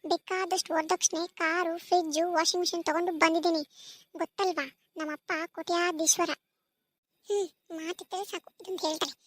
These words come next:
ಇದೊಂದು ಹೇಳ್ಸಿ ಬಾಯಿ ಮುಚ್ಚಿಸ್ಬಿಡ್ತಾರೆ. ಹ್ಮ್,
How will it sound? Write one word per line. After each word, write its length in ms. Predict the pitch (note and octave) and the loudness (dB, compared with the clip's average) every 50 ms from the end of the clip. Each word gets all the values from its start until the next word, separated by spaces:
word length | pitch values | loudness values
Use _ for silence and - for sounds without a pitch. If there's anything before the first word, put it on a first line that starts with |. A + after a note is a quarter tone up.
| - - _ - | -20 -20 _ -10
ಇದೊಂದು 220 | E4 D#4+ D#4 E4 | -10 -8 -4 -2
ಹೇಳ್ಸಿ 520 | F4 G4 F#4+ - G4+ F#4+ A4+ G#4 E4 D#4 | -2 -2 -2 -4 -6 -6 -6 -6 -8 -8
ಬಾಯಿ 120 | D4+ D4+ D#4+ | -6 -6 -6
ಮುಚ್ಚಿಸ್ಬಿಡ್ತಾರೆ. 500 | E4 F4 - - - - - D#4 C4+ - - _ _ _ - - F5 - - - - B4 - E5 - - F#5+ F#5 - - - - - - - - - - - - - - D#5 | -4 -2 -2 -2 -4 -4 -10 -12 -12 -12 -16 _ _ _ -20 -20 -18 -16 -16 -18 -18 -16 -16 -16 -16 -16 -18 -20 -20 -18 -18 -18 -18 -18 -18 -16 -16 -14 -12 -12 -12 -10 -4
ಹ್ಮ್, 280 | - G4+ A4 A#4 A4 | 0 2 4 4 4